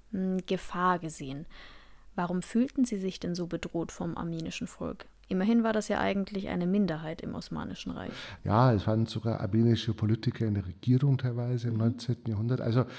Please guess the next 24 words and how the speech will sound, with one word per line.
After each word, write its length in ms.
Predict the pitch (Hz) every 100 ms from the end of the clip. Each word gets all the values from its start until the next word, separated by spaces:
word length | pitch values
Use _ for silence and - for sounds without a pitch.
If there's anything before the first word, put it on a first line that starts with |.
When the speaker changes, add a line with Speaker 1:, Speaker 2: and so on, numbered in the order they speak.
| - - -
Speaker 2:
das 160 | 131
mag 160 | 147 151
verschiedene 480 | 139 - 135 123 98
Gründe 380 | - 127 113
haben. 180 | 101 98
Ich 120 | 107
glaub, 360 | - 127 - -
ein 100 | 113
ganz 380 | 120 127 131 - -
wesentlicher 680 | 113 135 - 123 135 131
Grund 420 | - - 139 143 - - -
war 120 | 120
mit 160 | 113 110
Sicherheit 500 | 131 - 120 120 117
die 80 | 110
Frage 400 | - 107 113 113
des 160 | 107
Ersten 340 | 101 104 - 104
Weltkriegs 500 | 110 113 - 120 -
und 220 | 120 104
der 80 | 104
militärischen, 720 | 104 104 - 110 110 113 107
äh, 160 | 120 95
Situation. 920 | - - 95 - - 101 117 165